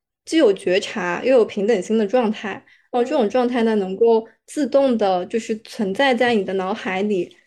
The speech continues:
Speaker 1: 你就能够在日常生活的时候，就是很自动的去做出一些可能比之前要好一些的反应，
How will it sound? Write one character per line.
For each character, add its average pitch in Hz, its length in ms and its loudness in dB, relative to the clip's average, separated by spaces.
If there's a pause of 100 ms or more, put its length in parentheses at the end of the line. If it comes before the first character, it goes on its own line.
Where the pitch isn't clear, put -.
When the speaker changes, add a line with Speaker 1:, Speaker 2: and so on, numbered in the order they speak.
(300)
Speaker 1:
你 214 180 -6
就 254 180 2
能 196 160 -2
够 233 160 4
在 240 160 0
日 285 100 0
常 208 240 -8
生 269 220 -4
活 285 140 2
的 202 100 -2
时 - 160 -6
候， 196 240 0 (300)
就 262 100 -2
是 - 0 -
很 233 220 -4
自 262 160 -4
动 262 200 2
的 214 160 2
去 214 400 0 (400)
做 277 160 2
出 262 160 -4
一 262 80 0
些 247 160 2
可 240 180 -4
能 196 180 0
比 214 120 0
之 247 200 -8
前 190 420 -2
要 214 240 0
好 190 240 -6
一 214 100 0
些 233 240 0
的 214 240 0
反 202 360 -6
应， 226 260 -2